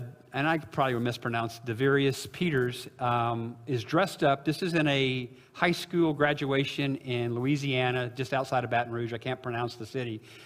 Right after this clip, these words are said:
Uh, it's probably French. Um, and he's all ready to go. That's him posing at home. And when he gets to the high school,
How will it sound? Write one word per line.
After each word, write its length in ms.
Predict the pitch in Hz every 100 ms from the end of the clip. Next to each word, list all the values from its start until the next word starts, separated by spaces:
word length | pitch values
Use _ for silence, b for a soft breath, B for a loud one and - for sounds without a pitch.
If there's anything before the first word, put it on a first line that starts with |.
| B B
Uh, 60 | 117
it's 220 | 110 101
probably 280 | - 127 107
French. 520 | - 131 110 101 - B B B B B
Um, 480 | 107 107 104 104 107 - _
and 380 | 131 123 120 113
he's 220 | 151 135
all 160 | 151 165
ready 160 | 175
to 80 | 180
go. 340 | 160 143 139
That's 220 | 139 135 151
him 160 | 147
posing 640 | 143 147 151 147 147 147 143
at 160 | 127 120
home. 420 | 139 135 139 139 b b b b
And 120 | 123
when 100 | 127
he 60 | 135
gets 220 | 190 -
to 60 | 226
the 80 | 170
high 160 | 190
school, 560 | 220 - 160 156 156